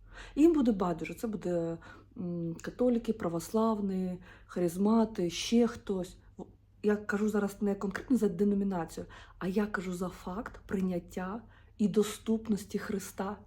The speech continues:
і дарів. А сьогодні у нас нація, та, яка залишилася,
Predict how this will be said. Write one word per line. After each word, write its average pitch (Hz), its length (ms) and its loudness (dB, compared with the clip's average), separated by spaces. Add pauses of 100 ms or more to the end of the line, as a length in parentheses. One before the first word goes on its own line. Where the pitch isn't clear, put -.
(120)
і 196 80 -6
дарів. 165 340 -6 (1500)
А 175 100 -6
сьогодні 226 480 4
у 330 80 6
нас 175 460 2
нація, 170 440 -4 (160)
та, 185 120 -4
яка 202 220 -2
залишилася, 208 800 -4